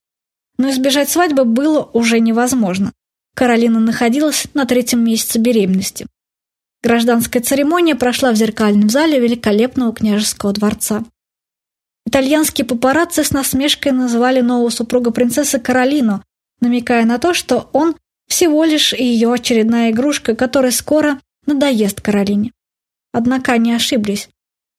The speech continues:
Каролина и Стефано счастливо прожили вместе семь лет.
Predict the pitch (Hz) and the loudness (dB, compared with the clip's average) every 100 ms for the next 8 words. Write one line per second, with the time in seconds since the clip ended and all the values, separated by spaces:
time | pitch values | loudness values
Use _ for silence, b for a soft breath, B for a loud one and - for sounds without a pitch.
0 | _ 269 262 262 277 254 - 262 339 311 | _ 0 0 0 0 -2 -4 -2 0 2
1 | - 294 285 254 254 254 294 277 247 285 | 0 0 0 0 0 0 0 0 0 -2
2 | - 254 - 254 247 233 202 | -2 -2 0 0 2 0 -2